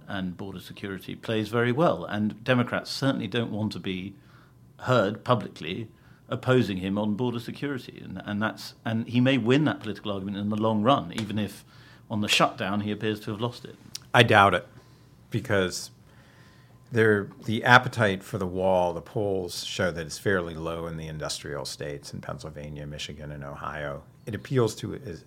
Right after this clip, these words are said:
Speaker 2: his, uh, much of his base. But beyond that, I don't think it's a political winner. If it had been a winner, the Democrats would not have done well in the two thousand eighteen midterm elections.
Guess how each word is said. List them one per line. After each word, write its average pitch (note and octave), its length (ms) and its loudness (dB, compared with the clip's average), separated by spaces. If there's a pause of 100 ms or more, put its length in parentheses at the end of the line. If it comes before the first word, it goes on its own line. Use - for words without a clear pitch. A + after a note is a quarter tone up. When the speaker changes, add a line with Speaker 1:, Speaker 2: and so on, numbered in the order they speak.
Speaker 2:
his, - 320 -14
uh, F2+ 100 -10 (340)
much F#2 260 -4
of E2+ 80 -8
his D2 140 -14
base. - 560 -6 (460)
But A2 160 0
beyond F#2 360 -2
that, D#2 260 -6
I G2+ 80 -4
don't A#2 200 2
think A#2 120 -4
it's - 100 -8
a C3 40 -10
political C3 380 -2
winner. D#3+ 280 -4 (220)
If - 140 -4
it B2+ 80 2
had A#2+ 100 2
been A#2 140 2
a A#2+ 40 2
winner, G2+ 560 0 (240)
the - 60 -10
Democrats A2+ 520 0
would G2+ 120 -4
not G#2+ 360 4
have G2 140 -6
done F2 260 -4
well E2 260 -4
in E2+ 80 -8
the E2 80 -10
two G2 180 -8
thousand E2+ 380 -8
eighteen F#2 640 -10
midterm A#2+ 380 -4
elections. B2+ 540 -8